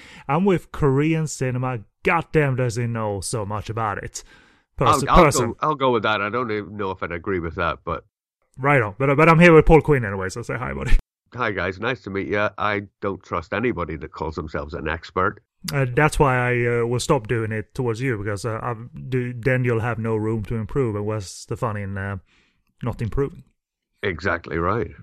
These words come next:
Speaker 1: So, uh, so you better. Otherwise, I'll call you a little Korean cinema wet stain called Paul Quinn <laughs> in the future.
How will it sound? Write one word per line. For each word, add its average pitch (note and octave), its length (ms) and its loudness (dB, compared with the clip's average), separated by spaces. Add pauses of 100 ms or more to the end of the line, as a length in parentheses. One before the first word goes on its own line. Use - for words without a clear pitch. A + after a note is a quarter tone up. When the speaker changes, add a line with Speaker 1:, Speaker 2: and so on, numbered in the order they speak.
(140)
Speaker 1:
So, A2 300 -8
uh, G#2 380 -6
so G2+ 100 -6
you C3+ 120 0
better. F#3 340 2 (280)
Otherwise, A2+ 360 -4
I'll A2+ 260 -4
call B2+ 220 -2
you A#2 120 -2
a - 20 -2
little A#2+ 240 -4
Korean D#3 300 2
cinema D#3 280 2
wet E3 200 2
stain B2+ 460 0
called B2+ 340 -2 (240)
Paul C3+ 120 0
Quinn C3 200 2 (240)
<laughs> - 240 -6
in F#3 100 4
the E3 60 4
future. D#3 420 4